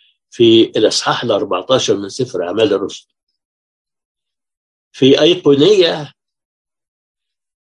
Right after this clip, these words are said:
بعد ما بشر بولس وبرنابا إزاي بعد ما آمن الكثيرين أغوى المتهودين بعض اللي آمنوا، فكانوا هيرجموا بولس وبرنابا لولا إنهم هربوا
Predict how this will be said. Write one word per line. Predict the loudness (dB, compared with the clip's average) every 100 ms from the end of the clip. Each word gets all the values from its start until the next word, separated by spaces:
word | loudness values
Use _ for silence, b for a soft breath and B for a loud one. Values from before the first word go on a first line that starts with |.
| _ _ -2
بعد | -2 0 0 0 -2
ما | -2 -2
بشر | 0 0 0 0 0
بولس | -2 -2 0 -2 -6
وبرنابا | -8 -8 -8 -4 -2 -2 -4
إزاي | -4 0 2 2
بعد | 0 -2 -4 -12 _ _ _ _ -8
ما | -6
آمن | -2 -2 -2 -4
الكثيرين | -8 -8 -4 0 2 2 0 -6 _ _ _ _ _ _ _ _
أغوى | 0 2 4 4 2 -2
المتهودين | -6 -8 -10 -4 -2 -2 -2 -2 -2 -6 -14
بعض | -4 -2 -2 -8 _ _ -2
اللي | -2 0
آمنوا، | 0 0 0 -4 _ _ _ _ _ _ _ -8
فكانوا | 0 0 2 2 4 4 2
هيرجموا | 2 2 4 4 2
بولس | 0 -2 -2 -2
وبرنابا | -4 -2 -4 -2 -2 0
لولا | 0 2 0 0
إنهم | -4 -4 -4 -4
هربوا | -4 -2 -2 -4